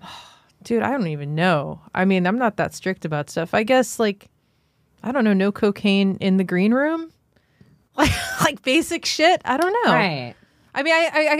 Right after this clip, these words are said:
Speaker 1: I, I would have to take some time and think of something kooky for them to do, like, something weird.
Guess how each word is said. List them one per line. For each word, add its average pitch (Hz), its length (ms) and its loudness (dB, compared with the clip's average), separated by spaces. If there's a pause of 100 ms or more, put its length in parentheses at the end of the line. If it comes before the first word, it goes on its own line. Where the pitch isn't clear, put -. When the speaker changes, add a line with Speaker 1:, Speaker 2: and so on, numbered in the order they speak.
Speaker 1:
I, 311 60 2
I - 20 4
would 302 140 -2
have 294 160 2
to 226 80 -6
take 240 200 2
some 202 140 -4
time 196 200 2
and 175 80 0
think 180 120 -4
of 165 80 -12
something 170 220 -6
kooky 156 440 -6
for 160 220 -2
them 156 180 -2
to 156 80 -2
do, 151 240 -4
like, - 180 -6
something 180 300 -8
weird. 120 400 -4